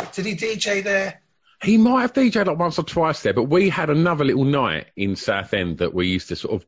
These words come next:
Speaker 2: work. It was me, him, and a, and a, and a, and another guy that we know, um, uh, a, a stand-up, uh, kind of musician type character, and, and the three of us,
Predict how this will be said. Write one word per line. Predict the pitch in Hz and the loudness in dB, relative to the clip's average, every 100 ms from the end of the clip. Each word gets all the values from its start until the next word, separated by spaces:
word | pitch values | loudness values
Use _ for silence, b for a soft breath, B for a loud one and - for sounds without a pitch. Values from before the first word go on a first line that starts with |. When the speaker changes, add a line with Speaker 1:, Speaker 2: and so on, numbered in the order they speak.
| - | -2
Speaker 2:
work. | 98 95 | 0 0
It | 104 | -2
was | 90 | -4
me, | 104 113 110 | -2 0 0
him, | 98 101 92 | 0 -2 -2
and | 90 | -2
a, | 87 | -2
and | 87 87 | -2 -4
a, | - B B - | -6 B B -6
and | 95 | -2
a, | 95 101 | -2 -2
and | 98 | -2
another | 104 104 | -2 -4
guy | 95 87 80 | -2 -2 -2
that | 78 | -4
we | 82 | -4
know, | 80 73 71 - B B - | -4 -4 -6 -10 B B -8
um, | 85 80 80 78 78 78 - | -4 -2 -2 -4 -4 -8 -6
uh, | 73 71 73 | -6 -6 -8
a, | 85 78 - - - | -6 -6 -6 -12 -10
a | |
stand-up, | - 98 87 78 78 _ - | -8 -6 -6 -6 -8 _ -10
uh, | 80 80 76 _ | -6 -6 -6 _
kind | - 80 | -8 -6
of | |
musician | 80 78 82 - 76 69 - | -4 -4 -6 -8 -10 -10 -8
type | 76 73 - | -6 -6 -10
character, | 82 80 76 - 76 B B B | -6 -4 -6 -6 -8 B B B
and, | 92 92 | -6 -4
and | 98 101 | -2 -4
the | |
three | - 110 98 | -2 0 0
of | 92 | 0
us, | 85 - | -4 -6